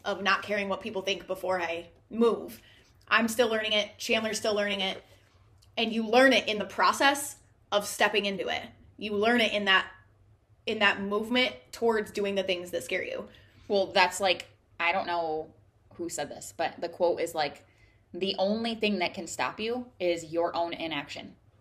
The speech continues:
Speaker 1: Mm-hmm.
Speaker 2: That's it.
Speaker 1: Yeah. Well,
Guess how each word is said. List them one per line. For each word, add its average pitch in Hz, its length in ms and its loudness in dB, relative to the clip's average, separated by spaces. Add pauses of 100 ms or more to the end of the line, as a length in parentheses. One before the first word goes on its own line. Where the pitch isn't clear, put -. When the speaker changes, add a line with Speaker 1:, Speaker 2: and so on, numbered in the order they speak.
(200)
Speaker 1:
Mm-hmm. 190 180 -16 (300)
Speaker 2:
That's 175 200 -2
it. 175 160 2 (340)
Speaker 1:
Yeah. 196 180 -4 (600)
Well, 208 480 2